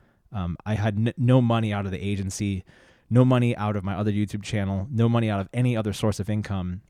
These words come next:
was used for that M three, uh, besides the YouTube money and the affiliate money. So I know I can do it again. And, uh, I, I just was like,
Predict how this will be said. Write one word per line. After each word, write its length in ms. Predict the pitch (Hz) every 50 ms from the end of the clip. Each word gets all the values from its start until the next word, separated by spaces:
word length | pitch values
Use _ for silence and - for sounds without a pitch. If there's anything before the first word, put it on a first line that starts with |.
| _ -
was 240 | 117 113 101 95
used 380 | 110 127 139 123 110 110 - -
for 120 | - 123
that 120 | 110 104 101
M 140 | 101 98 92
three, 440 | - - 120 113 95 87 87 - _ _ _ _ _ _ _ _ _ _ -
uh, 220 | 101 98 90 90 -
besides 360 | - - - 117 110 104 92
the 80 | 95 104
YouTube 240 | 123 123 - 117 98
money 280 | 98 98 95 98 95 95
and 100 | 95 98
the 60 | 98
affiliate 320 | - - 156 160 127 -
money. 320 | 95 92 87 82 85 - _ _ _ _ _ _ _ _ _ _
So 160 | - - 127
I 60 | 120 117
know 140 | 127 135
I 80 | 135 127
can 120 | 117 120
do 140 | 110 113 110
it 60 | 107
again. 440 | 101 90 107 104 98 92 87 85 78 - _ _ _ _ _ _ _ _ _ _ _ _ _ _ _ -
And, 120 | 98 101
uh, 160 | 95 92 - -
I, 220 | 87 92 - 95
I 40 | 98
just 260 | 95 104 104 - -
was 160 | 110 104 95
like, 300 | 104 101 101 98 - -